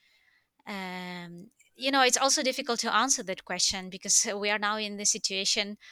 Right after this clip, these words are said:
when we are, like, awaiting what would be Putin's next moves, <laughs> uh, in relation to Ukraine, whether, and it is one of scenarios that are currently being discussed, that whether he would attempt to,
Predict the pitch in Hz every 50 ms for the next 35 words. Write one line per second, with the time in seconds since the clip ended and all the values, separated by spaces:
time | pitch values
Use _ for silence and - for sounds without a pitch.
0 | - _ _ 185 196 202 202 190 190 190 185 185 185 185 180 180 - _ _ _
1 | - 180 - - - 214 208 180 190 180 185 190 - - 208 196 196 202 208 -
2 | _ 196 190 - - 190 170 175 196 190 - 208 190 - - 190 190 180 - -
3 | - 190 196 202 196 190 - 214 - - 202 190 190 196 208 - - - 202 190
4 | 196 226 - - - 208 - - - - - - - - - _ _ _ - -
5 | 214 196 190 196 196 190 - - 202 190 214 196 180 - - - 196 190 202 220
6 | 240 262 302 294 _ _ 170 180 190 190 180 202 196 190 202 220 - _ - -
7 | 180 185 - _ 220 214 202 196 190 190 185 180 190 196 196 202 196 - _ -
8 | - 214 - - - 202 190 180 180 190 196 185 185 190 185 - 196 180 180 185
9 | - - - 190 190 190 190 - 196 185 185 190 190 180 185 - - - 180 175
10 | 190 - - _ 185 180 - - - - - - - - - _ 202 208 202 190
11 | 202 202 - - 214 185 190 190 - - - - - 202 185 185 185 - - -
12 | 190 185 185